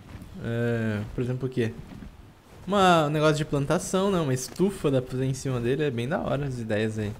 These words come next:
Só que eu tô muito pesado agora pra subir com o piteiro ali. O que que pesa tanto aqui, meu filho? É muita madeira, né?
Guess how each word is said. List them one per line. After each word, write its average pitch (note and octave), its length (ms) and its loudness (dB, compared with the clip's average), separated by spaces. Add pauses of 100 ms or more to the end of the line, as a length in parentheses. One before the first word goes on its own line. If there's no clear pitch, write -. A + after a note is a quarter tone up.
(680)
Só E3 100 -4
que D#3 80 -2
eu F3+ 40 0
tô F3+ 120 -2
muito F3 200 -2
pesado D3+ 440 4
agora C3+ 320 2
pra D3+ 420 0 (960)
subir C#3 320 -2
com D#3+ 160 0
o D3+ 60 0
piteiro D#3 380 4
ali. C3+ 180 6
O B2+ 40 6
que B2+ 160 -6
que G#3 120 -6
pesa E3 360 2 (140)
tanto C3+ 300 0
aqui, A2+ 200 -6
meu G#2 140 -4
filho? G#2 340 -4 (800)
É - 60 -6
muita A#2+ 200 -2
madeira, A#2+ 520 0
né? A#2 180 -4